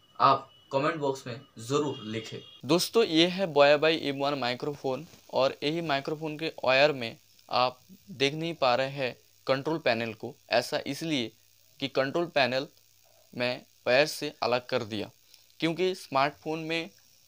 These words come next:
recording करने के लिए control panel की कोई requirement नहीं है। control panel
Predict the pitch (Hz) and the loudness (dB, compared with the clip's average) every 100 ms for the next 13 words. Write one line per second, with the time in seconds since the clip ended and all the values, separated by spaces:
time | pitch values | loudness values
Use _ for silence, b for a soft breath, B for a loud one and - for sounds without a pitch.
0 | - 123 151 156 175 170 139 120 139 147 | -6 -6 -2 -2 -2 -2 -2 0 -4 -4
1 | 135 127 139 127 123 160 156 135 127 123 | -4 -4 -4 -4 -4 -8 -6 -4 -6 -10
2 | 135 143 143 147 120 131 123 131 131 110 | -10 -8 -8 -8 -4 0 0 -2 -6 -8
3 | 113 110 98 - b b b b 131 143 | -8 -8 -10 -14 b b b b -2 0
4 | 160 175 151 135 139 | -2 0 0 0 -2